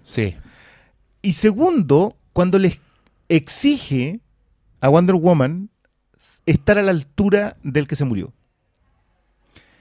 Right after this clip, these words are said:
Speaker 2: Pa' mí la clave de toda esta película y la clave de la Liga de la Justicia y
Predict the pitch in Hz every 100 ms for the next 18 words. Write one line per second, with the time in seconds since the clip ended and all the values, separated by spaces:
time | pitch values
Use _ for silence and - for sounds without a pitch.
0 | _ _ _ _ _ _ _ - 156 180
1 | 208 202 196 226 240 214 196 233 - 202
2 | 208 196 165 143 139 160 185 196 196 156
3 | 170 190 185 - - 208 - - _ _
4 | _ 180 180